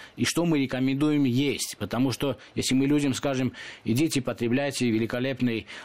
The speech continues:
овощи, фрукты в большом количестве», у них на это столько денег нету.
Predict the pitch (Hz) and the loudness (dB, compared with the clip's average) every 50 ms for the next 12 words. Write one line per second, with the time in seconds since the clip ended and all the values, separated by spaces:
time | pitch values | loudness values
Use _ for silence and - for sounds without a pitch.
0 | - - - 139 135 131 127 - - 127 - - 135 143 - - 127 113 110 117 | -10 -4 -2 0 0 2 0 0 0 0 0 0 0 0 0 0 -2 -2 0 0
1 | 110 - - 123 113 127 135 165 185 - - 143 123 127 131 123 - 120 120 120 | -2 0 0 0 0 0 0 0 0 2 2 2 2 2 2 0 0 0 0 0
2 | 135 135 - - - 160 156 - 165 160 175 175 175 170 - 185 165 123 - - | -2 -2 -4 -4 -4 -2 -2 0 0 2 2 2 0 0 2 2 0 0 0 -4
3 | 67 - | -10 -10